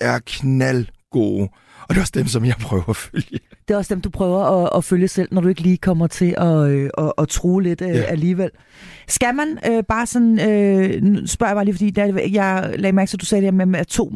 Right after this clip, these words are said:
Speaker 2: voksne mennesker, der holder et barn fast, øh, og tvinger munden op og, og, og presser en pipette ned med, med penicillin, eller hvad det end er. Altså,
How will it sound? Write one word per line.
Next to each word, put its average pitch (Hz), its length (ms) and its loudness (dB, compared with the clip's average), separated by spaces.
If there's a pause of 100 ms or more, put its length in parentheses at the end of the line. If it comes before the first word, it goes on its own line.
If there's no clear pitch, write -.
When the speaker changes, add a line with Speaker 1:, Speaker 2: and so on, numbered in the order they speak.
(160)
Speaker 2:
voksne 185 320 0
mennesker, 185 240 2
der 185 80 -2
holder - 280 -2
et 190 80 -4
barn 185 240 -2
fast, - 380 -4
øh, 185 200 0
og - 100 -6
tvinger 202 480 0
munden 185 440 2
op 165 160 0
og, 190 160 0 (300)
og, 196 200 0 (100)
og 180 180 -4
presser 196 300 0
en 208 80 2
pipette 214 600 0
ned 208 220 4
med, 185 220 2 (240)
med 208 80 4
penicillin, 196 480 0
eller 202 140 2
hvad 190 180 0
det 196 80 2
end 190 100 0
er. 175 100 0 (300)
Altså, 202 220 0